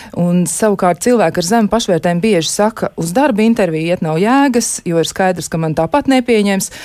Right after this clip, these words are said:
eh, tā jau taču ir vairākas reizes noticis, man nav jēgas iemīlēties vai būt attiecībās, jo man vienalga pametīs,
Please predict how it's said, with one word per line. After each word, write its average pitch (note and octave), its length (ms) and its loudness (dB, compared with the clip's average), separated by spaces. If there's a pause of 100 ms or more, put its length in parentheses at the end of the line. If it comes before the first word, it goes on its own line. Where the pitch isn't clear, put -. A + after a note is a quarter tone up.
(160)
eh, F3+ 240 2
tā A3 180 2
jau E3 120 2
taču E3+ 220 -4
ir D#3+ 80 -2
vairākas E3 360 0
reizes E3+ 320 0
noticis, A#3+ 680 0
man C4 220 4
nav F#3 160 2
jēgas F#3+ 400 -2
iemīlēties G3 760 2
vai G3+ 120 2
būt G#3 240 0
attiecībās, F3+ 640 0
jo F3 80 -2
man F3+ 200 0
vienalga A#3 520 0
pametīs, G#3 640 0